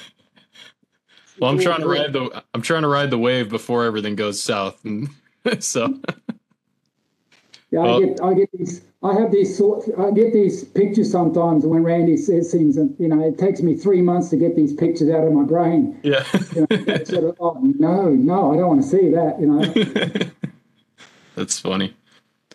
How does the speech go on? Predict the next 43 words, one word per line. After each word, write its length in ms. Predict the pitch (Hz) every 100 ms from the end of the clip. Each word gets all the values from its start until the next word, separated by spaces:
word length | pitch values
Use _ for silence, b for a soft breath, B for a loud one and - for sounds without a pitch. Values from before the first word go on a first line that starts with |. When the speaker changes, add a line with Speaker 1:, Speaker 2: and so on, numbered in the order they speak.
| -
Speaker 1:
Well, 240 | - 95
Speaker 2:
Yeah. 60 | - 123
Speaker 1:
really, 320 | 143 156 -
really 240 | 131 151
appreciate 560 | 143 - 131 123 127 -
your 80 | 101
time 320 | 117 113 113
and 80 | 110
all 100 | 110
your 120 | 101
insights, 560 | 110 104 113 104 98 101
and 260 | 95 95 - B B B _ _ -
I 60 | 110
look 200 | 123 -
Speaker 2:
All 60 |
Speaker 1:
forward 260 | 131 117 113
Speaker 2:
right. 80 | 113
Speaker 1:
to, 240 | 113 107
uh, 280 | 104 98 95 _ _ _ _
continuing 540 | - 110 147 143 123 113
to 100 | 110
apply 320 | 104 117 113
this 240 | 110 110 101
in 80 |
my 200 | 98 107
training 640 | 104 113 107 104 104 101 b b b b b _
with 140 | - -
the 60 |
athletes 480 | 104 113 - 110 -
I 100 | 107
train. 480 | - 110 107 107 101
And, 320 | 95 95 - b _ - -
well, 240 | 123 120
I'm 140 | 123
sure 280 | 123 160 165
I'll, 240 | 143 135 127
uh, 320 | 113 98 95 -
pester 380 | 139 139 - 127
you 120 | 117
here 140 | 123
in 100 | 123
the 60 | 110
new, 200 | 120